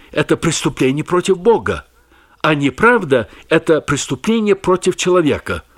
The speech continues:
Так следует понять эти два слова в их подлиннике.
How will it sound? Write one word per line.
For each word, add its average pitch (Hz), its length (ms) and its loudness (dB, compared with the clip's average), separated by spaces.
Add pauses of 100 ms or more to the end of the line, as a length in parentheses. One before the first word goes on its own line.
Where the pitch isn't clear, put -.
(320)
Так 180 220 0
следует 139 420 -2
понять 151 460 -2
эти 131 240 -2
два 110 240 0
слова 98 420 -2 (220)
в 131 40 -6
их 117 220 -2
подлиннике. 98 680 -4